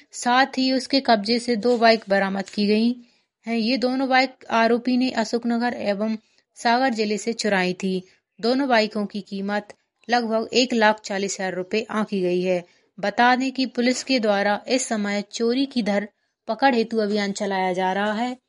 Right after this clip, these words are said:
इसी अभियान के दौरान कोतवाली पुलिस को मुखबिर द्वारा सूचना प्राप्त हुई कि गुना रोड स्थित आरटीओ ऑफिस के पास कोई व्यक्ति चोरी की बाइक लिए हुए है। सूचना के बाद पुलिस टीम मौके पर पहुंची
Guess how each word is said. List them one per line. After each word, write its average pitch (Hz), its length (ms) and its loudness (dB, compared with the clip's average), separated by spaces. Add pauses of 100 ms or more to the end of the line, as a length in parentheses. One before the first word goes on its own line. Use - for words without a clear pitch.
(420)
इसी 226 260 -4
अभियान 262 440 -2
के 247 180 -4
दौरान 202 420 -2
कोतवाली 190 580 0
पुलिस 226 340 -6
को 262 320 -4 (220)
मुखबिर 233 420 0
द्वारा 214 480 0 (560)
सूचना 214 380 -8
प्राप्त 233 400 -2
हुई 185 280 -4 (140)
कि 214 100 -10
गुना 208 300 -2
रोड 254 200 -2
स्थित 233 280 -4
आरटीओ 202 320 0
ऑफिस 202 280 -6
के 247 140 -2
पास 226 320 2
कोई 254 200 -6
व्यक्ति 220 320 -4
चोरी 190 340 -4
की 202 160 -6
बाइक 214 340 0
लिए 190 200 -4
हुए 202 260 -2
है। 185 320 -2 (500)
सूचना 254 380 -2
के 269 140 0
बाद 254 300 2
पुलिस 233 300 -6
टीम 220 160 -6
मौके 202 260 -8
पर 202 200 -4
पहुंची 196 600 -8